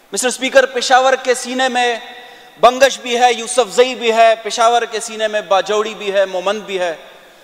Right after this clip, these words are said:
पेशावर के सीने में अफरीदी भी है और रगजई भी है, हर कौम है यहाँ पे।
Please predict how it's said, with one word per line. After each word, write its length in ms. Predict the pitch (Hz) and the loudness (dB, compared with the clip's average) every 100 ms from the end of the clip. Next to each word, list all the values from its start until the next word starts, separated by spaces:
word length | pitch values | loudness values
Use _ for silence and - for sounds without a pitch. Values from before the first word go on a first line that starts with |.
| _ | _
पेशावर 400 | 190 190 233 240 | 0 4 6 4
के 160 | 220 214 | 0 -6
सीने 340 | 202 220 220 | -6 -8 -6
में 120 | 208 202 | -2 -2
अफरीदी 520 | 180 185 202 214 202 | -2 -6 -6 -8 -8
भी 140 | 139 | -12
है 100 | 120 - - _ _ _ _ _ _ _ _ - - - _ _ _ | -16 -18 -20 _ _ _ _ _ _ _ _ -20 -20 -20 _ _ _
और 160 | 190 220 | 2 4
रगजई 340 | 220 190 269 | 4 4 2
भी 140 | 262 262 | 4 4
है, 180 | 254 | 4
हर 160 | 220 285 | 4 2
कौम 300 | 285 269 247 | 4 2 4
है 80 | 240 | 2
यहाँ 200 | 202 185 | 0 -2
पे। 160 | 156 | -6